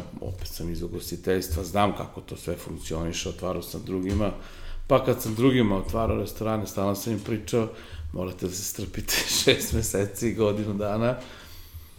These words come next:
Ovaj, imao sam taj neki deo gde, gde sam, ovaj, znao da će to doći, ali je trebalo izdržati to i finansijski, i imati tu neku volju, i održavati to, jer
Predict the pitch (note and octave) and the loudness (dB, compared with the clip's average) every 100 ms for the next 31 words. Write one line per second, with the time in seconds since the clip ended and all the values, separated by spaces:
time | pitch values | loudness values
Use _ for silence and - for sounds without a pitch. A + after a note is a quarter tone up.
0 | - - - - - F#2+ G2 G#2 G#2+ A#2+ | -8 -6 -6 -14 -12 -8 -4 0 6 8
1 | F3+ F3+ D3+ C#3 C#3 B2 A#2 A2 G#2 G#2 | 10 8 8 6 8 8 8 6 0 4
2 | A2 F#2+ D2+ E2+ F#2+ G2 - G#2+ G#2+ G#2 | 6 6 4 4 4 4 0 0 0 0
3 | A2+ G#2+ G#2+ G#2+ G#2 G#2 G#2 G#2+ G#2+ - | -2 -2 -2 -2 -4 -4 -2 -4 -6 -8
4 | G#2+ A2+ B2+ G#2+ A2 G#2+ F#2+ - A2+ A2 | 0 8 8 8 6 0 -6 -2 2 6
5 | G#2+ - D#3 D#3+ - - - - - - | 6 6 8 8 6 -8 -18 -20 -20 -12
6 | - A2 A2 A#2 A#2+ A#2+ A2 - - G#2 | -4 2 6 10 12 10 10 2 0 2
7 | A2+ C3 A#2 A2 A2 G#2+ - - G2+ C3 | 6 8 8 6 4 2 -2 0 4 4
8 | C3 C#3+ C3 A#2+ - B2 A#2 - A#2+ A#2 | 4 6 6 8 8 8 2 -2 2 6
9 | A2+ B2 A#2+ B2 C3+ C3+ B2 B2+ B2+ B2 | 6 6 6 10 8 8 0 4 6 6
10 | B2 A#2+ A2 A2+ A2 A2 A#2 A#2+ A#2+ A2 | 4 2 6 8 8 8 8 8 6 6
11 | A2 G#2+ G#2+ - A2+ - A2+ G#2 | 6 6 4 2 -4 2 4 4